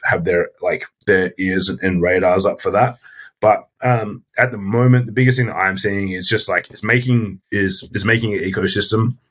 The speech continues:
like, making sure that if you, if you're running ads on Meta, you're running ads on TikTok, you're running ads on Google,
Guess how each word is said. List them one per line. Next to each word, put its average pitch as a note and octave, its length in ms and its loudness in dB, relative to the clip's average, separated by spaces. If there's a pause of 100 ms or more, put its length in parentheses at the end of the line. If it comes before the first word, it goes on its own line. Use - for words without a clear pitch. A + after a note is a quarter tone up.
(440)
like, G2 400 0
making A2 340 0
sure A2 220 2
that G2 140 2
if - 120 -6
you, G2 80 -2 (220)
if G2 180 -4
you're G#2 140 4
running A2 320 0
ads G2+ 280 -2
on G2 380 -2 (140)
Meta, G2+ 500 2
you're A2 100 2
running G2+ 280 2
ads G2 180 0
on G2+ 140 0
TikTok, - 480 -2
you're G2+ 80 2
running G2 240 2
ads F#2 200 0
on G2+ 180 2
Google, F#2 500 2